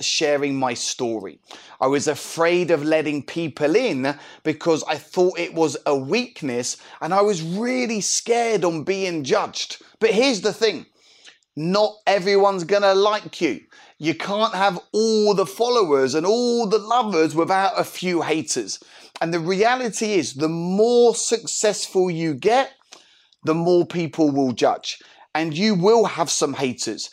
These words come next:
and you will have some people judge on you. But what have you gotta do?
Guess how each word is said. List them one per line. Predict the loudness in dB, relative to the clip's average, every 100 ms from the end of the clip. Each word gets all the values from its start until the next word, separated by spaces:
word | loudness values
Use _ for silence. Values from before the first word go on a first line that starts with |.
| -16 -6 -2
and | 0 2
you | 2 2
will | 2 2 4
have | 2 0
some | 0 -2 -2
people | -4 -4 -2 -2
judge | 2 0 0
on | -4 -2
you. | -4 -4 -8 -18 -8
But | -6 -6
what | -4 0
have | 2
you | 2
gotta | 2 2
do? | 4 2 2